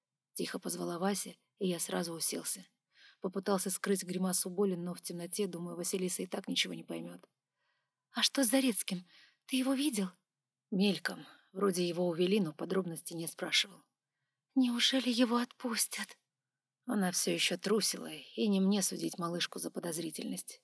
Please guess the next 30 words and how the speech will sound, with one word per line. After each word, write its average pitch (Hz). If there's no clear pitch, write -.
Почему 185
мне 170
в 185
голову 180
не 175
пришло 185
узнать 170
о -
дальнейшей 175
судьбе 175
урода? 170
"Пока 180
есть 185
угроза, 185
я 175
останусь 170
с -
вами. 156
Утром 196
будет 190
видно, 175
куда 170
отвезли 170
и 160
что 170
сделали 165
с 165
Зарецким". 170
"Уже 214
утро. 208